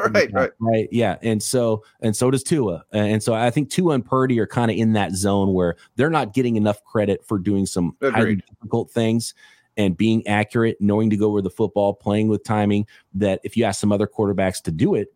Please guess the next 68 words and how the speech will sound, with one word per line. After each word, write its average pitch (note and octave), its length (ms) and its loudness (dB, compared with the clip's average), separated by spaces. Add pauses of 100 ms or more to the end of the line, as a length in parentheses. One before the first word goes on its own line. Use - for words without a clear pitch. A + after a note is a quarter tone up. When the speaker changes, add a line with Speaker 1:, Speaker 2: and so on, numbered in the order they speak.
(100)
Speaker 2:
that F2 100 -8
you G#2 140 0
might G#2 260 0
say, G2 240 -2
"Oh, G2 80 2
I G#2 100 0
like G#2 220 -2
this F#2+ 100 -8
quarterback F2+ 400 -2
more." G#2 400 0
They G#2+ 140 0
might C#3+ 160 0
struggle G#3 340 -2
to - 140 -12
do - 240 -6
some C2+ 220 -4
of B1+ 60 -4
those - 220 -6
things. - 380 -16
And, E2+ 180 0
you E2 80 0
know, F#2 80 2
they G2+ 100 0
might A#2 140 0
turn C#3 140 -2
the C3+ 80 0
ball D3+ 180 0
over G#2 160 -4
more. C2+ 160 -6
They F2+ 80 0
might A#2+ 160 2
not F3 140 0
be G2+ 80 -2
able E2 180 -2
to D#2 60 -6
get D#2+ 140 -6
the D#2 60 -8
ball D#2+ 200 0
out D#2 180 -2 (300)
on F#2 160 0
time, E2+ 280 -2 (440)
uh, E2+ 60 0
and D#2 260 0
perfectly F#2 400 -2
accurate F2 380 -2
to G2 80 -2
the D#2 80 -4
place F2+ 280 -2
where, E2+ 320 0 (140)
where F#2 160 0
they F2+ 160 2
need F2 320 0 (480)
to A2+ 100 0
go D#2+ 260 -2
and E2 120 -4
throw G#2 140 2
with G2 100 0
anticipation, F#2 640 -2
some F2 140 -2
of E2 80 0
those D#2 180 -2
things. C#2+ 240 -4
So E2 240 0
it's, E2 140 -2
it's - 160 -4
sort A2 180 0
of F#2 140 0
a D#2+ 240 0